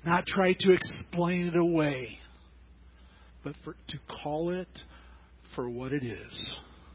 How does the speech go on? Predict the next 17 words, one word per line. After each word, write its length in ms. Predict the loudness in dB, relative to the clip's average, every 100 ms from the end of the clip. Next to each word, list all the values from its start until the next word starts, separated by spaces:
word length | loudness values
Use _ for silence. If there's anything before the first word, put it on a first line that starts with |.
| -20 -20 -20 -20 -20 -20 -20 -20 -20 -20 -12
Speak 420 | -12 -8 -8 -8 -8
the 100 | -8
truth 380 | -4 -6 -6
in 140 | -10 -10
love. 260 | -10 -12 -16 -20 -20 -20 -20 -20 -20 -20 -20 -20 -20 -20 -20 -20 -20 -20 -20 -20 -20 -20 -20 -20 -20 -20 -20 -20 -12
Church, 260 | -6 -4 -4 -4
none 240 | 0 2
of 140 | 2 2
us 180 | 0 0
have 140 | -2 -2
received 840 | -4 -6 -2 0 0 0 -6 -12 -16 -16 -20 -20 -20 -20 -20 -20 -20 -20 -20 -20 -20 -20 -8
what 200 | -6 -6
we 140 | -8 -8
deserved. 640 | -10 -8 -10 -10 -18 -18 -18 -18 -20 -20 -20 -20 -20 -20 -20 -20 -20 -20 -20 -20 -20 -20 -20 -20 -20 -20 -20 -20 -20 -18 -18 -18 -18 -20 -20 -20 -12
The 120 | -6
adulterous 560 | -4 0 0 0 -6 -8 -8
woman 320 | -8 -8